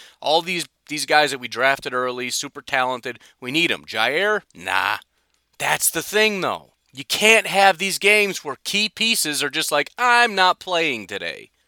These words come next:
That's how we lose games. The offensive line and Jaire don't show up, we get embarrassed by the Chargers. That's all it took. Everybody else was pretty good. Eagles game, Zadarius was horrible.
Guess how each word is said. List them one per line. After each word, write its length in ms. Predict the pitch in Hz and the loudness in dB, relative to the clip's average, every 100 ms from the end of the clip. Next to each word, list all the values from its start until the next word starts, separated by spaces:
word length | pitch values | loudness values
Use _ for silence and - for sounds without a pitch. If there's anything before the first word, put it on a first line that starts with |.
| _ _ | _ _
That's 320 | 143 214 - | 4 4 4
how 180 | 196 180 | 0 0
we 180 | 160 147 | -2 -8
lose 400 | 156 247 220 131 | -6 -6 -6 -4
games. 400 | 113 90 71 - _ - | -4 -4 -8 -20 _ 0
The 60 | |
offensive 420 | 160 208 220 208 190 | 2 2 0 -4 0
line 260 | 185 185 | 2 2
and 100 | 160 | 0
Jaire 340 | 135 151 165 156 | -2 0 0 0
don't 200 | 147 143 | -2 -4
show 220 | 151 131 | -4 0
up, 180 | 127 123 | 0 -2
we 80 | |
get 220 | 123 135 - | -6 -6 -8
embarrassed 640 | 123 101 131 135 143 135 | -12 -8 -2 -2 -2 -6
by 140 | - 117 | -6 -6
the 120 | 98 | -6
Chargers. 800 | - - 127 104 78 71 50 - _ _ - | -10 -4 -2 -4 -6 -18 -20 -20 _ _ -12
That's 140 | - | 0
all 140 | 254 233 | 2 2
it 60 | |
took. 400 | - 240 - - _ _ | 0 -2 -4 -12 _ _
Everybody 260 | - 240 269 | -10 -4 2
else 200 | 202 240 | 2 2
was 100 | 151 | -4
pretty 220 | - 143 | -10 -10
good. 320 | 131 208 95 _ _ _ _ _ - | -6 -4 -4 _ _ _ _ _ -6
Eagles 360 | 170 196 170 | -4 -2 -2
game, 320 | 113 110 92 85 | -2 -6 -6 -10
Zadarius 720 | 90 110 139 170 139 92 - | -8 -2 -2 0 -2 -4 -6
was 200 | 101 - _ _ | -10 -14 _ _
horrible. 680 | - - 190 190 156 98 - | -20 -14 -8 -4 -4 -6 -12